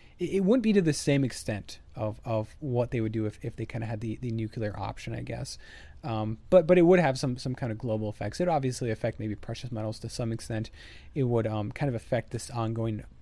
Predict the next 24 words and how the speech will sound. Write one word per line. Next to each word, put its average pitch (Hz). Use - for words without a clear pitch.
issue 131
in 117
emerging 110
markets 107
that 104
have 117
kind 117
of 107
been 107
created 120
by 113
a, 107
you 117
know, 101
a 98
dollar 117
shortage, 123
or 131
at 123
least 131
a, 113
a 107
strong 110
dollar. 110